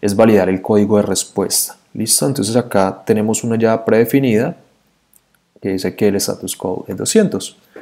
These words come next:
Le damos clic y él automáticamente nos genera un test. Aquí podemos ver el test generado y lo que está en comillas es el nombre del test.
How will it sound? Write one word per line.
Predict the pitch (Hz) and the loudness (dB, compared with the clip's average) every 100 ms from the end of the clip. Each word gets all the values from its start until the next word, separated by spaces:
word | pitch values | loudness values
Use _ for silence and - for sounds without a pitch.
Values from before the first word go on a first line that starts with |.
| - _ - | -20 _ 2
Le | 107 | 4
damos | 101 120 - | 6 4 4
clic | 151 170 - - _ _ - - - _ | 4 4 0 -14 _ _ -20 -20 -20 _
y | - | 2
él | 113 | 4
automáticamente | 113 123 104 95 110 98 92 101 | 4 4 2 2 0 0 0 0
nos | 101 101 | 0 -4
genera | 98 92 98 - - | -6 0 0 -2 -8
un | 107 104 101 | -6 -6 -6
test. | - - - - - _ _ _ _ - - - _ | -6 -6 -6 -10 -12 _ _ _ _ -20 -20 -20 _
Aquí | 113 107 | -2 0
podemos | - 107 107 110 107 | 8 10 10 10 10
ver | 110 110 - | 10 8 2
el | - | -4
test | 90 92 | 0 2
generado | 113 131 117 110 143 - - - - | 4 6 8 8 6 2 -12 -12 2
y | 131 160 | 4 6
lo | 139 120 - | 6 4 2
que | - | -4
está | 101 - | 0 2
en | 104 | 4
comillas | 101 131 127 117 123 - - | 6 8 8 8 6 6 6
es | 110 - | 6 6
el | 107 | 4
nombre | 101 101 95 | 4 4 4
del | 98 82 | 4 2
test. | - 82 - - | 0 -2 -2 -10